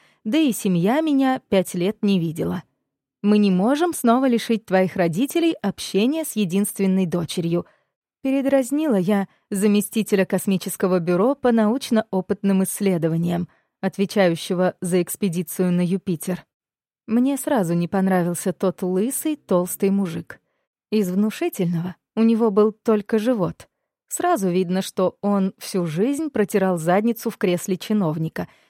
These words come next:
и никакого понятия не имеет про космические реалии. «Может, они правы?» неожиданно притихнув, спросила Таня. Вопрос семьи для моей подруги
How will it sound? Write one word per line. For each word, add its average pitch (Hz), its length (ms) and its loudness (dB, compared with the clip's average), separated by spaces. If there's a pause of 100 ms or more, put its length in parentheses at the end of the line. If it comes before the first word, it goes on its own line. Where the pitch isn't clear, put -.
(120)
и 247 100 2
никакого 247 580 2
понятия 208 520 0
не 175 200 0
имеет 175 480 -2
про 196 160 0
космические 180 760 0
реалии. 175 500 0 (840)
«Может, 180 680 -2 (220)
они 180 240 0
правы?» 196 440 0 (680)
неожиданно 180 600 2
притихнув, 196 760 -2
спросила 190 580 -2
Таня. 175 460 -4 (880)
Вопрос 208 400 -2
семьи 208 520 -2
для 208 180 0
моей 180 280 2
подруги 185 720 -2